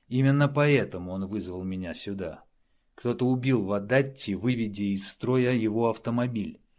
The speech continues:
Кто-то подстроил смерть Сэцука Нуматы, кто-то стрелял в Симуру и Такахаси.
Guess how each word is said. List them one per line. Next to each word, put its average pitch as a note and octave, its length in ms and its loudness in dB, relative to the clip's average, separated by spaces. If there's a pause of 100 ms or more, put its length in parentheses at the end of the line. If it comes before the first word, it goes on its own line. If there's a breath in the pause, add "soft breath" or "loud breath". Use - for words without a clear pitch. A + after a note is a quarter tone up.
(240)
Кто-то C#3 320 4
подстроил C#3 640 4
смерть C3 400 2
Сэцука B2+ 580 -2
Нуматы, C3+ 640 2 (300 soft breath)
кто-то B2 320 2
стрелял A2 480 0
в G2+ 40 -8
Симуру A2+ 500 0
и F#2+ 100 -2
Такахаси. G#2+ 840 -2